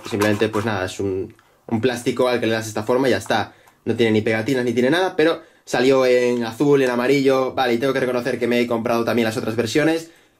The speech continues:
pero en otros, en otros sitios, me compré el azul y la amarilla en otras páginas, vale. Gira muy bien, aquí tenemos esto, que so-, es de distinto tamaño, ¿no?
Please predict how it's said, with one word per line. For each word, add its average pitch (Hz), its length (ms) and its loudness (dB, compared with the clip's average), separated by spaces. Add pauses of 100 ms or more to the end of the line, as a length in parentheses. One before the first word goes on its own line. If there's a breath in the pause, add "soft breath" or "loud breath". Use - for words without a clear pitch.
(120 soft breath)
pero 123 200 2
en 123 40 2
otros, 113 340 -2
en 123 100 -2
otros 120 200 -4
sitios, 160 460 2
me 110 80 -2
compré 123 180 -4
el 110 80 -2
azul 135 240 -2
y 135 60 -2
la 117 80 -2
amarilla 113 380 2
en 113 40 0
otras 107 240 -4
páginas, 107 380 -2
vale. 117 180 0 (600)
Gira 190 200 2
muy 180 140 4
bien, 247 380 0 (340)
aquí 135 160 0
tenemos 151 520 -2 (460)
esto, 202 720 0
que 185 120 -6
so-, - 180 -6
es 160 140 -4
de 160 60 4
distinto 160 300 0
tamaño, 240 460 0
¿no? 320 180 0